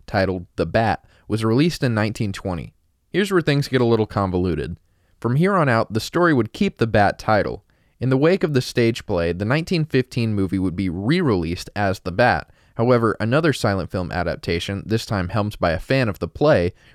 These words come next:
would release in nineteen twenty-six. The Bat play would be adapted back into a novel, this time opting to use the Bat title. A sound film remake of the nineteen twenty-six film titled The Bat Whispers would be released in nineteen thirty.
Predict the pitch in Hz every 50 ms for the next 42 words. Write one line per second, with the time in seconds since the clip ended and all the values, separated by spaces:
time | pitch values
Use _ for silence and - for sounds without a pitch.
0 | _ - 131 139 139 139 127 120 113 113 - 123 110 101 92 95 90 - - 107
1 | 95 95 - 95 82 80 - - - - 170 120 - - - - - _ _ _
2 | _ _ - 127 117 120 117 110 - - - - - - 117 131 127 117 113 107
3 | 98 110 107 101 92 98 98 95 95 - - 104 95 95 - - 117 135 151 151
4 | - 117 101 - 107 98 90 87 85 78 82 82 - 95 95 - _ _ _ -
5 | - 147 175 - - - 143 127 120 - - 101 101 98 - 110 104 104 98 95
6 | 95 92 90 - - 87 87 - 117 120 117 - - - 90 76 57 55 57 -
7 | _ _ _ _ _ _ _ _ - - 123 - - 160 160 180 185 180 160 -
8 | 127 110 101 98 98 95 95 95 92 87 90 90 - 104 95 98 95 98 92 85
9 | 78 - 101 90 95 - 98 87 85 - - - 190 190 - - - - 110 95
10 | 92 101 - - 107 95 - 95 92 85 87 98 98 87 98 90 82 - - 90
11 | 131 160 156 - - 104 90 80 - 104 104 98 95 98 92 92 90 85 87 87
12 | - - 98 87 82 82 69 - - 87 80 - - - 135 127 98 69 58